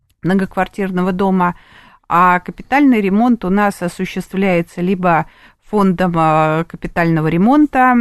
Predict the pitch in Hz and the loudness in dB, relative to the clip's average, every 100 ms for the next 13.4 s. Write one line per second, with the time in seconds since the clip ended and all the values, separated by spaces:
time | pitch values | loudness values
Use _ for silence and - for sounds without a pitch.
0 | 220 - 190 208 - 190 185 185 190 190 | -2 -4 -2 -2 -2 -4 -2 -2 -2 -2
1 | 208 190 - 196 180 175 - 180 190 185 | 0 0 -4 -6 -6 -8 -6 -2 0 0
2 | 165 165 180 175 175 175 170 170 170 170 | 0 -4 -6 -4 0 0 0 0 0 -2
3 | - 170 175 180 185 151 - 208 - 190 | -6 -4 -4 -2 -2 -4 -6 -8 -6 -10
4 | - 190 190 180 170 - 190 254 269 180 | -6 -2 -2 -2 -6 -2 0 0 0 0
5 | 170 180 - - 165 170 160 160 156 156 | -2 -2 -6 -6 -2 0 0 0 0 0
6 | 165 - 165 160 165 175 - 175 175 165 | -2 -4 -4 -4 -4 -8 -8 -8 -4 -2
7 | 165 170 160 165 - 175 180 190 240 160 | -2 -2 -4 -6 -8 -6 0 2 2 0
8 | 160 165 165 165 - - 208 - 185 180 | 0 0 0 -2 -6 -14 -16 -4 -2 -2
9 | - 185 175 170 175 240 294 226 175 214 | -2 0 0 0 0 2 4 2 2 -2
10 | - 185 180 190 - 185 - 190 185 165 | -2 -4 -4 -4 -4 -6 -4 -2 -2 -4
11 | - - 190 - 175 170 - 160 165 185 | -6 -10 -10 -8 -8 -10 -6 -6 -4 -2
12 | 190 165 151 170 175 - 202 208 190 190 | -2 -2 -4 -2 -2 -2 0 0 0 -2
13 | 170 160 170 | -2 0 -2